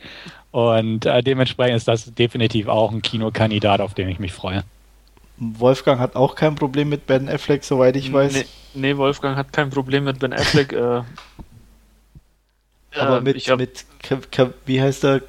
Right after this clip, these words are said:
Speaker 2: der Superman?
Speaker 3: Äh, wär, wär, wär mir egal, wer ihn spielt. Superman finde ich einfach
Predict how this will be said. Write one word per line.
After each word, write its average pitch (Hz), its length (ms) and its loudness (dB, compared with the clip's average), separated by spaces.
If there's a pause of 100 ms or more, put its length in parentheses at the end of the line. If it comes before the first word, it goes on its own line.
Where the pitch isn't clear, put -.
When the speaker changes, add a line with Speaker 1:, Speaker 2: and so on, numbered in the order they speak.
(280)
Speaker 2:
der 123 80 -2
Superman? 131 580 -4
Speaker 3:
Äh, 139 300 0
wär, 139 200 0
wär, 139 380 0
wär 143 120 4
mir 147 200 4
egal, 139 400 2
wer 139 100 4
ihn 131 80 -2
spielt. 131 260 -2
Superman 131 640 -2
finde 127 200 -6
ich - 140 -8
einfach 113 280 -4